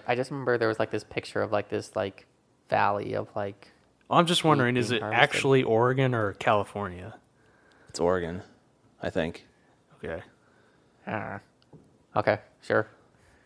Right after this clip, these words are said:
Speaker 3: I don't know. It's always like whenever you get to the fort or one of the settlement towns, it's like, "Hey, do you just wanna stop here?"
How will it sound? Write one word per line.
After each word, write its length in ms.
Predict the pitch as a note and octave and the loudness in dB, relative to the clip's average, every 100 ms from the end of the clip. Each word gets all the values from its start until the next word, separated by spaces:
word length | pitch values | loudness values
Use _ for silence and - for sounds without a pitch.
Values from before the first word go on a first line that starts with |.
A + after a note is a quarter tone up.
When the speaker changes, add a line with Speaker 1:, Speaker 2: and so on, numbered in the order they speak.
| _ | _
Speaker 3:
I 100 | A2 | 4
don't 80 | G2 | 4
know. 80 | F2 | 2
It's 160 | G2+ D3 | 2 4
always 220 | C3+ A2 | 4 4
like 180 | G2+ G2 | 0 -2
whenever 240 | G2 G2+ | -2 0
you 80 | F#2+ | 0
get 140 | G2+ | 0
to 80 | - | 0
the 100 | E2+ | -6
fort 460 | - F#2+ F#2+ F#2+ - | 0 2 4 2 -4
or 200 | G2 F#2+ | 0 2
one 160 | F2+ G2 | 2 0
of 100 | G2 | 2
the 180 | F#2 F2 | 4 4
settlement 420 | - F#2 F#2+ F2 | 4 4 2 0
towns, 280 | G#2 G2+ F#2+ | 0 0 0
it's 80 | F#2 | 0
like, 160 | E2 | 0
"Hey, 200 | - D#3 | 2 2
do 60 | G2+ | 2
you 80 | G2+ | 0
just 160 | A2+ | 0
wanna 140 | A2+ F#2+ | -2 0
stop 280 | - G#2+ - | 4 4 2
here?" 340 | G#2+ C#3 D3+ | 2 2 -2